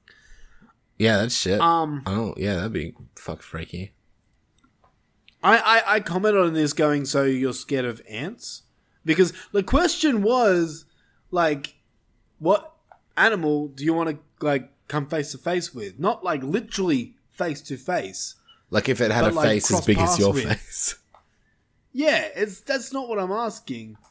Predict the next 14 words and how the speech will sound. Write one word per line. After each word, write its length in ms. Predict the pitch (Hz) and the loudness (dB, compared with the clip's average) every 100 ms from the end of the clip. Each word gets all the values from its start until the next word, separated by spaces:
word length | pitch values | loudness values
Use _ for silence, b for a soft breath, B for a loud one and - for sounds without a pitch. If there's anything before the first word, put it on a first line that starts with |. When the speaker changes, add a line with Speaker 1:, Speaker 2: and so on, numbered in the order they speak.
| _ 165 | _ -6
Speaker 2:
And 540 | 156 156 156 151 143 - - _ _ _ - | -4 -4 -4 -6 -10 -16 -20 _ _ _ -4
I, 160 | 156 160 | -2 -2
I, 240 | 135 139 156 | -4 -8 -6
I've 100 | 143 | -6
now 340 | 151 160 156 147 | -2 0 0 0
concluded 680 | - 135 - 170 175 156 143 | -6 -10 -4 -2 -2 -4 -6
that 320 | 135 - - | -8 -10 -16
Samantha 360 | 143 139 127 | -8 -6 -6
Day 240 | 135 135 127 | -4 -2 -2
is 100 | 117 | -4
now 140 | 123 | -6
scared 240 | 117 127 117 | -6 -6 -6
of 80 | |
ants. 380 | 101 82 - - | -8 -12 -14 -16